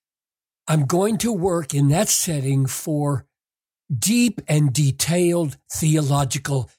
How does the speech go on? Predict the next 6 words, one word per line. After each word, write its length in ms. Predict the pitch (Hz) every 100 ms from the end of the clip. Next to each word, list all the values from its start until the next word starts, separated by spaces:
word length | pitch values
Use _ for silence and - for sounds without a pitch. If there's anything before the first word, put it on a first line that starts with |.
| -
unity, 840 | 113 135 143 127 113 131 117 113 _ _ _ _ _ -
as 220 | 147 135
well 200 | 147 135
as 160 | 123 - -
ethical 560 | 196 - 196 208 180
unity 800 | 170 196 180 143 185 175 165 -